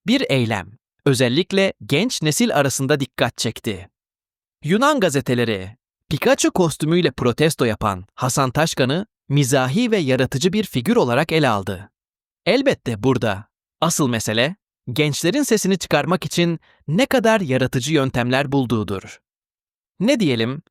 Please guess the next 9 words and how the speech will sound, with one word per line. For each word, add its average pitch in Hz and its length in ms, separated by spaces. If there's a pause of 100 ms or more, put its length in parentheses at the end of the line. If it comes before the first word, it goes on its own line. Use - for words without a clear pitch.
(220)
protesto 220 500
yöntemlerine 143 800
eğlence 143 480
katmak 196 460
da 196 120
bir 214 100
yetenek. 185 580 (1200)
Şimdi 143 380
Türkiye, 202 640